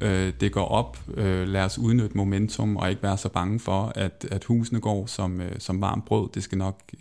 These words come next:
det skal nok vende igen. Så hele boligsituationen skal også ses i lyset af, af, af fremgang. Øhm, og jeg tror ikke, at der er nogen, der som sådan synes, det er ærgerligt, at der bliver solgt flere huse på Ærø. Bekymringen kan være, at de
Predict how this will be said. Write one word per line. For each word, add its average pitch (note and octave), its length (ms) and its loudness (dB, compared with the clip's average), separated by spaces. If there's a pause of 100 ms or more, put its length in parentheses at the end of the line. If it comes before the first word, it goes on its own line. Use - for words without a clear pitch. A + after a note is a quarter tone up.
(120)
det - 80 -2
skal - 140 -2
nok F#2+ 180 0
vende F#2+ 260 0
igen. F2+ 260 -4 (600)
Så - 120 0
hele A#2 260 6
boligsituationen A#2 680 2
skal - 160 -6
også A#2+ 260 2
ses G2+ 400 -2
i - 20 0
lyset G2+ 460 -2
af, F2+ 300 -2 (320)
af, F2 340 0 (100)
af G2+ 120 -4
fremgang. G#2 560 0 (600)
Øhm, F#2 520 2 (160)
og G#2+ 120 4
jeg G2 100 4
tror G2+ 200 0
ikke, G#2+ 280 4
at G#2+ 120 -2
der G2+ 60 2
er F#2+ 40 2
nogen, G2 280 0
der G#2+ 140 0
som G2 200 -2
sådan G#2+ 560 0
synes, G#2 440 0 (120)
det F#2+ 100 2
er F#2 100 -2
ærgerligt, G#2 640 0
at - 420 -2
der G2+ 80 2
bliver F#2 180 0
solgt F#2 380 -2
flere G2+ 320 0
huse G2+ 300 0
på - 140 -4
Ærø. G#2 340 0 (120)
Bekymringen G#2 540 2
kan F#2 140 0
være, F#2 420 -2
at - 320 -6 (640)
de B2 240 4